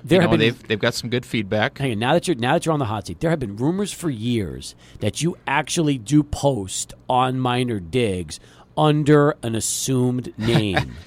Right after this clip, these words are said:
Speaker 2: I think I posted as U tip S I D, like, fifteen years ago, like, once or twice, but that's the only time I've ever posted.
Speaker 1: But you don't have,
Speaker 2: So,
Speaker 1: like, an alter ego
Speaker 2: I
Speaker 1: that just
Speaker 2: don't.
Speaker 1: comes out,
Speaker 2: No.
Speaker 1: out of the blue and just takes shots?
Speaker 2: No.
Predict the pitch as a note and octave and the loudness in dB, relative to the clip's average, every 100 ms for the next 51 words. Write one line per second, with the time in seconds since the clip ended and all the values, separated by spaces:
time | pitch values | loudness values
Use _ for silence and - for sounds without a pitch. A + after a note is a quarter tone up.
0 | - C#3 D4+ C4+ A3 - D#3 - C#3 B2 | -6 -6 -2 0 4 6 6 6 2 2
1 | A2 B2+ - C3+ A#2 A#2 A2 G2+ G#2+ A2 | 2 0 0 0 0 2 0 0 0 0
2 | G2+ F#2+ - - - - C3+ - B2+ A2 | 0 -4 -6 -20 -20 0 0 2 -2 0
3 | G#2 A2 G#2 G#2 G2 F#2+ G#2 A2 - G#2 | 2 0 0 -4 -4 -4 -2 -4 -4 -6
4 | - G2+ F#2+ - G#2 A2 A2+ A2 - G#2 | -2 -2 -2 -4 -4 -2 -2 -4 -4 -4
5 | G#2 G2+ G2+ - G2 F#2+ G#2+ - - C4+ | -4 -6 -8 -8 -8 -8 -2 -2 0 0
6 | C4 G#3 A3+ A#3+ F#3+ E3+ F#3 E3+ E3 C3+ | 2 2 2 0 2 4 2 0 -4 -2
7 | C3+ C#3 D#3+ E3 E3+ E3 D3+ E3+ - - | -2 4 6 6 6 4 6 4 2 -4
8 | - F3+ F3 D#3+ E3 F3 F3 E3+ D#3 C#3 | 0 2 4 6 8 6 4 4 4 0
9 | G#2 B2 C3 C#3+ D3 D3+ C3+ C3 A2 D3 | 0 4 8 8 8 6 2 0 2 0
10 | - - D3+ D3 - - - - A#2 G#2 | 0 -4 -2 -2 -4 -8 -6 -4 -2 0
11 | B2 - - - A2 A2+ A2 G#2+ G#2+ | -2 -6 -8 -4 0 2 2 2 0